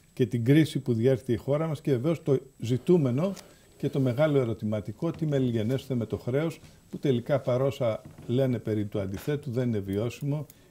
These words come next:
και ας λένε κάποιοι κυβερνητικοί παράγοντες έως τώρα ότι είναι βιώσιμο. Τέλος πάντων, λοιπόν, ας ξεκινήσουμε τη συζήτησή μας με, θέλω σαν νέοι άνθρωποι, εσείς οι δύο υποψήφοι,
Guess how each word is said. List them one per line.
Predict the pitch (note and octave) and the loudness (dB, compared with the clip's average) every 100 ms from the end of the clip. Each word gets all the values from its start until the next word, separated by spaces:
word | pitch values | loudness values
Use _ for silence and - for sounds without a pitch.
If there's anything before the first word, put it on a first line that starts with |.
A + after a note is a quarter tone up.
| - - | -20 -4
και | C3+ | 0
ας | A#2+ G#2+ | 2 2
λένε | C3+ B2 G#2 | 2 2 0
κάποιοι | B2 G#2+ - - F#2 F2 - _ _ _ - | 0 0 -2 -6 -6 -8 -16 _ _ _ -4
κυβερνητικοί | C3 A#2+ A2+ A2+ G#2 C#3 | 0 2 2 -2 0 -2
παράγοντες | - G#2 A#2 G#2+ G2+ G2+ F#2 - | 0 0 0 0 -4 -4 -8 -8
έως | G#2 G2+ - | -6 -6 -6
τώρα | B2 C#3 C#3 C#3 - | -4 -2 -2 -6 -8
ότι | A2+ - | -8 -4
είναι | A#2 A#2 | -2 -2
βιώσιμο. | G#2 G#2 F#2 - - - - _ - _ | -2 -2 -2 -8 -14 -16 -20 _ -20 _
Τέλος | F#3+ D#3+ - | -2 -2 -2
πάντων, | F2+ D#2 - | -6 -6 -8
λοιπόν, | C3+ D#3 C3 G#2+ | -4 -2 -2 -2
ας | C3+ | -6
ξεκινήσουμε | - D3+ C#3+ E3+ E3+ C#3+ | -2 -2 2 0 0 -6
τη | - | -6
συζήτησή | B2+ C3 C3 - C3 | -4 -2 -2 -2 -2
μας | D3+ E3 - - - - - - - - - | -2 -4 -10 -20 -20 -20 -20 -20 -20 -20 -6
με, | B2+ C3 B2 B2 - - _ - - | 0 2 2 0 -6 -20 _ -20 -16
θέλω | - G3+ G3 | 0 2 2
σαν | - F3 | 2 2
νέοι | E3 D3 | 2 4
άνθρωποι, | C#3+ C#3 - A#2 A#2 | 4 4 0 0 0
εσείς | G2+ C#3+ C3 | 0 0 0
οι | A#2 | 0
δύο | G#2+ B2+ A#2+ G#2 F#2+ F2 F#2 | 0 2 2 0 -2 -2 -4
υποψήφοι, | G#2+ G2+ - A2 F#2 - C3+ E3 | -4 -6 -4 -2 -2 -2 -4 -4